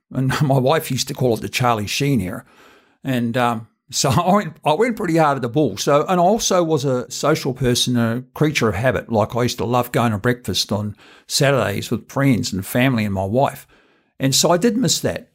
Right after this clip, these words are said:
And then when I lost the weight and I was maintaining, I thought, "Well, okay, I can loosen this up a bit." I was doing twenty-three and one. So then I moved to sixteen and eight on the weekends. So I did two meals a day, or what we call T mad. So on the weekends, I just had that freer,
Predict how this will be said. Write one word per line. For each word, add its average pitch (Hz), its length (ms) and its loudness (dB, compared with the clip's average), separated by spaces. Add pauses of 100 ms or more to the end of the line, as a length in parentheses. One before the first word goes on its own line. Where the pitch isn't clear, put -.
(140)
And 143 160 -2
then 160 300 -2
when 190 240 2
I 185 60 4
lost 147 320 2
the 120 80 -2
weight 104 280 -4 (160)
and 110 440 2
I 123 80 0
was 110 180 -2
maintaining, 113 640 0
I 107 80 0
thought, 110 260 -4
"Well, 147 160 2
okay, 110 220 0
I 117 120 2
can 226 180 0
loosen 180 300 0
this 143 180 2
up 131 160 2
a 107 40 -4
bit." 110 160 -2
I 110 40 2
was 139 160 0
doing 151 200 2
twenty-three 123 460 0
and 92 100 -2
one. 110 300 -2 (440)
So - 180 0
then 147 180 4
I 147 100 2
moved 127 380 0
to 113 240 2
sixteen 123 560 0
and 107 100 0
eight 117 240 2
on 107 120 -2
the 104 80 0
weekends. 110 760 -2
So 120 160 -2
I 117 60 2
did 110 300 -2
two 202 180 2
meals 123 360 2
a 117 40 -4
day, 95 220 0
or 127 120 0
what 113 200 0
we 120 100 -2
call 120 320 -4
T 220 160 4
mad. 98 320 -2 (640)
So 131 240 2
on 143 140 4
the 117 80 2
weekends, 139 560 2
I 123 80 0
just 131 220 -4
had 123 160 0
that 113 200 0
freer, 123 560 2